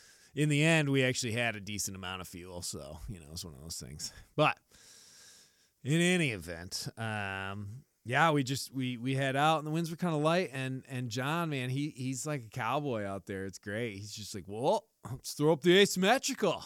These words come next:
see if we can get this baby cooking." And, you know, the boat is so, like, dialed in, and, you know,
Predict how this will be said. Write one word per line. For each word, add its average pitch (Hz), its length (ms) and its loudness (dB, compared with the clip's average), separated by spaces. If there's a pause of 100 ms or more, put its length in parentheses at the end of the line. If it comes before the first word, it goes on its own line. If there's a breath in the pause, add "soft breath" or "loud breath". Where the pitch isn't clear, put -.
(100)
see - 260 -4
if 156 60 2
we 170 80 4
can 175 60 0
get 165 120 2
this 127 120 -4
baby 151 240 4
cooking." 170 520 0
And, 110 220 -8
you 131 100 -6
know, 107 300 -4
the 131 120 -6
boat 160 340 4
is 127 120 0
so, 143 460 2
like, 117 380 0 (260)
dialed 123 440 4
in, 110 360 -2 (640 soft breath)
and, 107 720 -4 (120)
you 123 160 -2
know, 107 340 -4